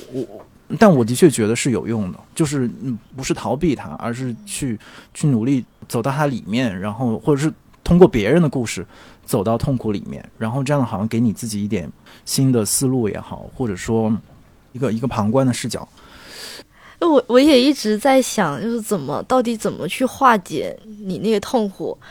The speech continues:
Speaker 2: 你年龄大起来以后，你发现快乐越来越难，但是痛苦
Speaker 1: <laughs> 这个话我要流，流泪了。
Speaker 2: 快乐都异常的短暂，而痛苦结实又绵长。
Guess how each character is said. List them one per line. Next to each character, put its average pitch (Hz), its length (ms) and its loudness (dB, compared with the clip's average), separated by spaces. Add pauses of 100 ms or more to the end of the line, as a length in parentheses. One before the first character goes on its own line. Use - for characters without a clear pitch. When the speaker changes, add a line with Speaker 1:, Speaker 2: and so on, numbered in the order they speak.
(460)
Speaker 2:
你 214 280 -4 (640)
年 214 240 0
龄 262 220 0 (200)
大 254 240 2 (440)
起 - 220 -4
来 170 280 -4
以 - 80 -8
后， 180 340 -4 (300)
你 226 120 -4
发 247 140 0
现 240 100 -2
快 262 220 0
乐 220 160 2
越 220 160 0
来 180 140 -2
越 185 160 -2
难， 143 260 -8
但 220 100 -4
是 226 120 -2
痛 - 200 0
苦 226 240 8 (140)
Speaker 1:
<laughs> - 100 -4
这 - 140 -2
个 180 80 2
话 165 260 4
我 147 80 4
要 143 100 8
流， 139 280 0
流 131 240 -2
泪 156 240 0
了。 123 100 -4 (640)
Speaker 2:
快 392 240 6
乐 370 160 8
都 359 320 4 (200)
异 370 140 6
常 220 220 2
的 226 100 4
短 214 360 0
暂， 233 200 -2
而 214 200 -2
痛 320 320 -2
苦 185 280 -2 (120)
结 320 320 2
实 202 260 0
又 233 160 2
绵 175 340 0
长。 202 320 -6